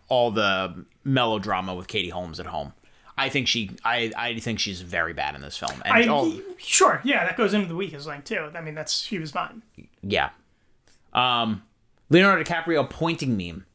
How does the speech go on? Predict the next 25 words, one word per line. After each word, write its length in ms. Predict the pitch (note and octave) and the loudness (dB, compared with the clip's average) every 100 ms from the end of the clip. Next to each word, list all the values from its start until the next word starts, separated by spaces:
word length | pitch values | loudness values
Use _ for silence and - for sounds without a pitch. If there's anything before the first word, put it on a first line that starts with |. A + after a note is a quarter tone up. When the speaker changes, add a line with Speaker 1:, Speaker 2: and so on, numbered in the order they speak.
| _ - | _ 0
Speaker 1:
Uh, 200 | A#2 A#2+ | 2 2
something 300 | F3+ F3+ F#3 | 0 2 2
that 100 | F3 | 2
you 100 | C3+ | 0
recognize 680 | D3+ - G2+ G#2+ E2+ D2 - | -2 -4 -6 -4 -2 -4 -2
that 220 | A2 G2 | -2 -2
really 480 | A2 B2+ D3+ C#3+ C3 | -2 2 4 4 2
spoke 420 | - - C3+ - | -2 0 0 -2
to 100 | - | -8
you. 220 | F2 C#2+ - - - | -8 -8 -12 -16 -2
It 80 | B2 | 0
could 100 | C#3 | 2
be 80 | D#3 | 2
a 60 | |
person. 400 | D#3 G#3+ - A#2 | 4 2 4 0
It 60 | G#2+ | 0
could 120 | C3 | -2
be 80 | A#2+ | -2
a 80 | A#2+ | -2
prop. 420 | - D#3+ A#2 G#2+ | 0 0 2 -2
It 120 | G#2 | -2
could 100 | A2 | 0
be 120 | G#2 | 0
a 20 | |
thing. 360 | G2+ - A#2+ | 0 0 0